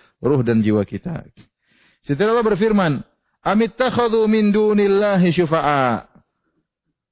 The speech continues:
Apakah mereka mengambil pemberi syafaat selain Allah? Mereka ibadahi, kemudian mereka berharap syafaat-syafaat bagi mereka di sisi Allah. "Qul aw awalau kanu la yamlikuna syai'a wa la yaqilun." Katakanlah,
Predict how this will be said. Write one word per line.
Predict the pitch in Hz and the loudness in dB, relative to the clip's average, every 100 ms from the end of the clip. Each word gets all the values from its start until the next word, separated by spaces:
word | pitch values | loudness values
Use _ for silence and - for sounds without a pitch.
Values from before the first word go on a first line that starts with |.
| _ | _
Apakah | 143 151 190 | -6 -4 -2
mereka | 202 208 214 208 | -2 0 0 0
mengambil | 190 196 214 202 170 143 | 0 2 2 2 0 -2
pemberi | 151 170 175 | -2 0 0
syafaat | 190 170 202 | 0 -2 -4
selain | 175 185 185 | -2 -2 0
Allah? | 226 185 | 0 0
Mereka | 131 156 160 | -2 -2 -2
ibadahi, | 170 165 160 185 196 | -2 -2 0 0 0
kemudian | 190 170 180 | -2 -4 -4
mereka | 170 170 165 | -4 -4 -4
berharap | 156 175 175 | 0 0 -2
syafaat-syafaat | 139 156 160 - 170 - 180 190 - _ _ _ _ _ _ _ _ _ _ _ _ _ _ _ _ _ _ _ _ _ | -4 -4 -4 -4 -4 -2 -2 -4 -6 _ _ _ _ _ _ _ _ _ _ _ _ _ _ _ _ _ _ _ _ _
bagi | 135 151 156 | -4 -2 0
mereka | 165 196 196 | 0 0 0
di | 190 185 | 0 0
sisi | 175 | 0
Allah. | 214 190 131 104 95 _ _ _ _ _ _ _ | 0 0 -2 -4 -12 _ _ _ _ _ _ _
"Qul | 226 226 | -2 0
aw | 202 214 208 | 0 0 0
awalau | 202 214 214 208 - | 0 0 0 -2 -2
kanu | 220 208 208 | -2 0 0
la | 202 208 | 0 0
yamlikuna | 202 196 190 196 196 185 | 0 2 0 0 0 0
syai'a | 190 190 190 | 0 0 0
wa | 185 | 0
la | 180 | 0
yaqilun." | 180 170 - 175 185 139 104 | 0 -2 -2 0 2 2 0
Katakanlah, | 143 147 156 190 185 | -4 -6 -4 -2 0